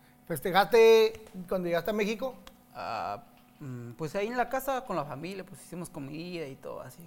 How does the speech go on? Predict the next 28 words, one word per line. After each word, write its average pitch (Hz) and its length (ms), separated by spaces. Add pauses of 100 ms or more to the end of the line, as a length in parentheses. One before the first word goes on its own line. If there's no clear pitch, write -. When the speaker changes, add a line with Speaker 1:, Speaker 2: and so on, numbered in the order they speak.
Speaker 2:
como 123 220
que - 80
Speaker 1:
¿Qué 180 160
dijo 185 200
don, 160 320
qué 170 120
dijo 170 180
don 160 140
Pedro? 147 320 (580)
Speaker 2:
No, 202 220
don 151 100
Pedro 175 140
estaba 170 220
bien 175 120
contento, 185 460
su 151 120
primer 185 260
campeón 202 280
del 202 100
mundo. 208 440
Él 208 180
llevaba 240 340
sin 180 200
tomar 208 720
como, 160 320
¿cuántos 202 240
años, 226 180
Pedro? 170 360